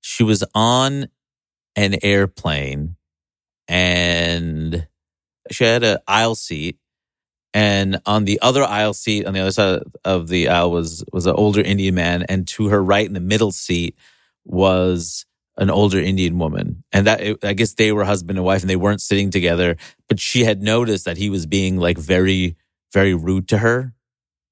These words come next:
Rude to his wife, like, throughout the line and in the airport, was, like, snappy and stuff.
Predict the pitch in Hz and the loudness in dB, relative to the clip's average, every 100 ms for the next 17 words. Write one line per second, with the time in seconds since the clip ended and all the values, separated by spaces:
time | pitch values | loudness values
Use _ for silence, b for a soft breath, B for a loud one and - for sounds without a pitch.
0 | _ 98 107 104 107 98 85 87 95 - | _ 0 2 2 2 0 0 0 0 0
1 | 90 85 76 _ _ - 98 92 90 - | 0 0 -2 _ _ -4 2 4 2 0
2 | - 90 82 87 92 92 92 87 87 87 | -2 -2 0 0 2 2 0 -2 -2 -2
3 | 87 90 - 92 90 - 82 82 - - | 0 0 0 -2 -2 -2 -4 -4 -6 -2
4 | 90 85 82 95 92 95 - 95 101 104 | 0 0 -2 -2 -2 -4 -2 0 0 -2